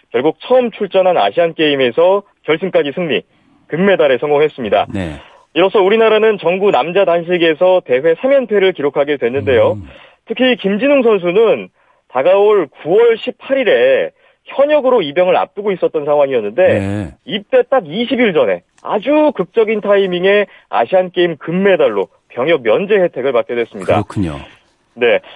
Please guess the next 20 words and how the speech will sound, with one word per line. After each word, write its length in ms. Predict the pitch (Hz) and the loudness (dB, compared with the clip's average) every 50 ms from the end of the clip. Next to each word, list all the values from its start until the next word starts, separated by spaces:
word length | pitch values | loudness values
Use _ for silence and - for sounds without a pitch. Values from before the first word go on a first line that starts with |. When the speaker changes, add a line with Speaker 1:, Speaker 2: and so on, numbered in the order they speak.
| - _ | -10 _
Speaker 1:
또 160 | - 190 185 175 | 0 2 2 4
우리나라는 480 | 190 214 220 220 214 214 214 220 214 - | 4 2 4 4 2 2 2 0 0 2
사이클 300 | 240 240 240 - 240 208 | 0 0 0 0 0 0
남자 360 | 175 170 196 202 180 214 202 | 0 0 -2 0 0 -2 -2
개인 260 | - 175 190 202 208 | 0 0 -2 -2 -2
출발의 360 | 190 - 202 185 196 190 190 190 | -4 -4 -2 0 2 2 2 0
박상훈 680 | - 127 - _ _ - 214 214 214 214 214 208 185 | -2 -6 -10 _ _ -2 -2 0 0 0 0 0 0
선수가 580 | 196 190 185 165 175 170 190 190 196 196 190 - | 0 0 0 0 0 0 2 2 2 2 0 -2
아시안, 480 | - 107 117 - 165 165 165 165 156 - - | -4 -4 -4 0 0 0 0 -2 -4 -6 -6
아시아 240 | 113 123 - 139 131 | -4 -2 0 -2 -2
신기록으로 500 | - 240 233 196 208 185 170 156 147 143 | -2 -2 -4 -2 -2 -2 -2 -2 -2 -4
금메달을 400 | - 139 143 139 131 135 123 123 | -4 -2 -2 0 0 0 0 0
따냈고요. 680 | - 151 143 123 117 117 - 123 120 110 110 135 170 190 | -2 -2 0 0 -2 -2 -4 -4 0 2 2 2 2 0
Speaker 2:
음. 100 | 190 90 - - _ _ _ _ - | -4 -8 -20 -20 _ _ _ _ -6
Speaker 1:
패러글라이딩 560 | - 202 202 180 190 185 180 180 165 175 151 | -2 -2 0 2 2 2 2 0 0 -2 -2
여자팀은 640 | 131 131 156 151 - - 156 156 170 185 185 190 180 - _ _ _ _ _ | 0 0 0 0 -2 -2 -2 0 2 2 0 0 -4 -12 _ _ _ _ _
크로스컨트리 520 | - 185 180 - - 190 175 - 170 160 | -4 -4 -4 -2 -2 -4 -4 -2 -6 -6
단체전에서 680 | - - 120 131 - - 156 160 165 156 151 147 - 139 | -6 -6 -6 -4 -2 -2 0 0 2 0 0 0 -2 -2
금메달을 560 | - - 160 175 196 208 190 180 175 160 151 151 | -4 -4 -6 -2 0 2 2 2 2 0 0 -2
획득하면서 720 | 143 - - 131 - 147 123 120 107 98 - 110 90 | -6 -6 -8 -10 -6 -4 -2 -2 -2 -2 0 -2 -2